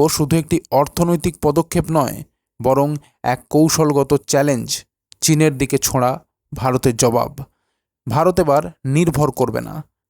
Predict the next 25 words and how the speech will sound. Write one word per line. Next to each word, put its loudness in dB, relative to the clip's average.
বরং 2
নিজের 2
প্রযুক্তি 0
আর -2
সম্পদের 0
উপর 0
দাঁড়িয়ে 0
গড়বে 2
আত্মনির্ভর 0
ভবিষ্যৎ। -2
আপনি 0
কি 0
জানতেন, 0
আমাদের 0
মোবাইল 2
ফোন 0
বা 2
ইলেকট্রিক -2
গাড়ির 0
হৃদয়ে 2
লুকিয়ে 0
আছে -2
এই 2
ম্যাগনেটের 0
শক্তি? -4